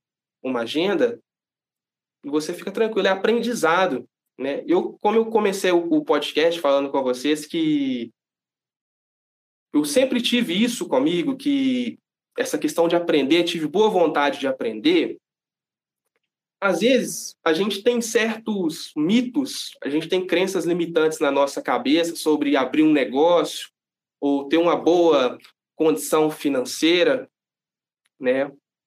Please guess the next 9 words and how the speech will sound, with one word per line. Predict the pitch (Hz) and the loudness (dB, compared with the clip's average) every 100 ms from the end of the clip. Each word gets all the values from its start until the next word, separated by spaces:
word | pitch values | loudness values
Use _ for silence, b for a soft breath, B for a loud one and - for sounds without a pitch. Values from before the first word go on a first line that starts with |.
| _ | _
Eu | 160 | -2
confesso | 160 226 220 214 - | 2 2 2 0 2
que | 240 | 2
no | 254 | 2
começo | 269 233 175 226 294 - 170 123 - _ - | 4 4 4 4 2 0 0 -2 -8 _ -6
as | 143 | -4
coisas | - 185 180 | 0 -2 0
pareciam | 220 269 254 262 294 | 0 0 0 0 0
impossíveis, | 302 285 - 202 208 117 110 - - | -2 -4 -4 -2 -2 -4 -10 -16 -20